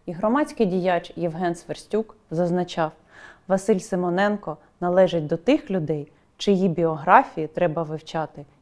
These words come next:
як частку історії України». А народився Василь Симоненко восьмого січня тисяча дев'ятсот тридцять п'ятого року в селі Біївці на Полтавщині.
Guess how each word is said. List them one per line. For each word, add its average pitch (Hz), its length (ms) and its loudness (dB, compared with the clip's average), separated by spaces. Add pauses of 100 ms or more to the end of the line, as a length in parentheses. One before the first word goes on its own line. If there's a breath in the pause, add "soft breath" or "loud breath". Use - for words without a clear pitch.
(100)
як - 180 -8
частку - 520 2 (100)
історії 156 540 -8 (120)
України». 151 560 -8 (100)
А 320 160 4
народився 277 760 4
Василь 285 380 2
Симоненко 226 840 0 (260 soft breath)
восьмого 233 560 4
січня 240 600 -2 (100)
тисяча 349 420 0
дев'ятсот 196 640 -2
тридцять 208 480 -2
п'ятого 160 540 -4
року 262 420 0 (280 loud breath)
в - 40 -20
селі 220 380 4
Біївці 214 680 -2
на 185 220 0
Полтавщині. - 1000 -10